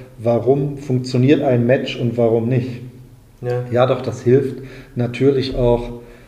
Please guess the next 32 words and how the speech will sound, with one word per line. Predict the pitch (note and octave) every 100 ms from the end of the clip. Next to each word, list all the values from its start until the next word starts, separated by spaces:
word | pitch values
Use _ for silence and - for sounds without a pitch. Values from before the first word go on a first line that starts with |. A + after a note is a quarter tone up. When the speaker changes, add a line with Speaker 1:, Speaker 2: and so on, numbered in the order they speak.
| - -
Speaker 1:
ähm, | G#2+ G#2+ G#2 G2+ G2+ G#2
ähm, | G#2+ G#2+ G#2+ A2 - G#2+ A2+
sozusagen | A2 A2 A2 A2 G#2+
die, | G#2+ G2+ G#2
die | G#2 G#2
Erfahrung, | F#2+ - A2 B2 D3+ D#3 C3 B2+ B2+ B2+ B2+ -
ähm, | G#2 G#2 G#2 G#2 A2+ A#2 A2+ A2+ A#2+ - A#2 G#2+ A2+
im, |
im | G2+
täglichen | - C3+ - A#2+ - A2+
Umgang, | C3 C3+ D3+ D3+ D3 D3+ D3+ - - - - _ _ - B3 -
die | A2
haben | A2
meiner | A#2 A#2
Frau | A2 B2 D#3+
bestimmt | F3+ - E3+ -
geholfen, | C#3 D3 F3 E3+
sich | D#3 -
persönlich | D#3 D#3 E3 F3 E3+ E3+
weiterzuentwickeln. | C#3+ D#3 D#3 - E3 D3 D3 D3 D3+ D3 D3 D3+ C3+
Ähm, | A#2+ A#2 A#2 A#2+
ich | C#3+ B2+ - -
für | - B2
mich | B2+ B2
kann | B2 A2
sagen, | A#2 A2+ A#2+
mir | A#2+ A#2
hat | B2
das | A#2 -
geholfen, | A2 A2+ A2+ A2
auch | A2+ A#2
mich | A#2+ A#2+